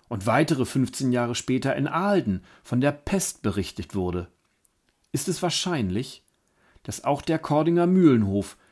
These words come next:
nicht von dieser Seuche verschont blieb. Und welche Tragödien sich während des Dreißigjährigen Kriegs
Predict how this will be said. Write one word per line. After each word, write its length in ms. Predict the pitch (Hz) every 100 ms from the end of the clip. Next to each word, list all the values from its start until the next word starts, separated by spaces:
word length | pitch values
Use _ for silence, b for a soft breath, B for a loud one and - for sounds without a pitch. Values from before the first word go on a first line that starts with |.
| b
nicht 280 | 107 113 -
von 200 | - 127
dieser 280 | 117 123 120
Seuche 420 | 101 90 90 -
verschont 540 | - 127 175 147 -
blieb. 300 | - 80 - - _ _ _ _ _ _ _ _ _ b b b b b b b _ -
Und 160 | 120
welche 220 | 147 156
Tragödien 880 | - 165 147 156 190 170 190 185 -
sich 260 | 147 156 151
während 300 | 160 180 170
des 160 | 156 -
Dreißigjährigen 720 | 135 165 - 151 175 170 175
Kriegs 540 | - 226 - - -